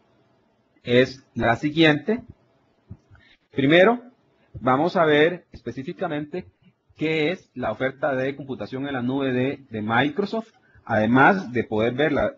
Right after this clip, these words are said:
la presentación en la nube, vamos a poder ver un ejemplo de las herramientas de administración específicas que tiene, que tiene Microsoft para lo que sería la oferta en la nube.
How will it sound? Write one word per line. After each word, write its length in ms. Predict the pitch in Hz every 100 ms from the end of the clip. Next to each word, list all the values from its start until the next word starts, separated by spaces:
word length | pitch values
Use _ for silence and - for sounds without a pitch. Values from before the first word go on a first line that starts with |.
| -
la 180 | 110
presentación 500 | 123 151 151 151 165
en 60 | 170
la 100 | 170
nube, 300 | 165 135 147
vamos 400 | 139 135 156 175
a 120 | 180
poder 240 | 175 175 160
ver 320 | 156 147 147 - - _ - - - _ -
un 140 | 170
ejemplo 640 | 147 180 196 196 147 139 _ _ _ _
de 440 | 113 131 170 - -
las 440 | 123 123 147 -
herramientas 480 | 131 117 123 127 180
de 60 | 170
administración 960 | 147 120 110 - 98 101 151 160 180
específicas 800 | 160 127 107 - 135 180 - 127
que 140 | - 92
tiene, 500 | - 123 127 131 - _ _ - _ _ _ _ _
que 100 | 104
tiene 260 | 117 123
Microsoft 720 | 127 131 147 143 190 202 220 - _ _ _ _ - - _ _ _
para 280 | 143 151 165
lo 120 | 170
que 120 | 151
sería 640 | 120 104 117 135 139 151 -
la 500 | 110 104 101 101 - -
oferta 500 | 104 123 123 123 139
en 60 |
la 80 | 131
nube. 360 | 135 175 226